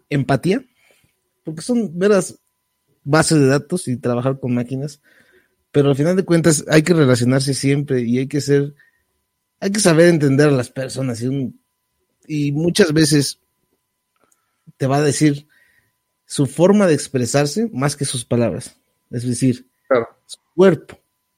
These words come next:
Speaker 1: sus ojos, su mirada, las manos,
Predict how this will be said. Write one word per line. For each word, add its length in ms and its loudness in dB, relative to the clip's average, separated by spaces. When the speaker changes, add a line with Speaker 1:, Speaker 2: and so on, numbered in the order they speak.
Speaker 1:
sus 300 -2
ojos, 600 2
su 140 -6
mirada, 640 2
las 200 0
manos, 580 0